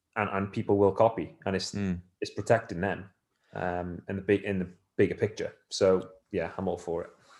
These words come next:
Speaker 2: Yeah, one thing now has just popped into my head. This is, this is a bit out there. I can't see it happening. But you know, like in, in rugby or football, like, something happens, you have the T M O,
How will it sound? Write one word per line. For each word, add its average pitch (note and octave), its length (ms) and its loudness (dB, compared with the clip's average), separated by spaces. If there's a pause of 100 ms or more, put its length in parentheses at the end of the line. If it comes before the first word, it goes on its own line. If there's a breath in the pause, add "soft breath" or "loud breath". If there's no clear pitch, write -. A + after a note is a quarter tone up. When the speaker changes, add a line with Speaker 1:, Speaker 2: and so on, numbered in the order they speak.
(320 soft breath)
Speaker 2:
Yeah, B2+ 120 4
one F3 220 4
thing D3+ 220 0
now C3+ 160 6
has G2+ 140 0
just - 260 -2
popped A2 220 0
into G2 220 -2
my G#2 120 2
head. F2+ 180 0
This G#2+ 160 -6
is, G2+ 220 -4 (160)
this A2 160 -8
is G#2+ 80 -4
a G#2 40 -4
bit G2+ 180 4
out F#2+ 220 4
there. D#2 260 -2 (420)
I E2 160 -4
can't G2 240 0
see F2 140 -4
it F2 60 -4
happening. E2+ 380 -4 (460)
But D#3 60 0
you E3+ 60 2
know, F#3+ 100 6
like F3 240 4
in, B2 380 4
in G#2+ 240 2
rugby G2+ 320 4
or F2+ 80 4
football, F#2+ 480 2
like, F#2 180 4
something G#2 340 0
happens, F2 480 0
you F#2 60 2
have F2+ 220 4
the F2+ 80 -4
T F#2 260 -2
M F2 160 2
O, E2 340 0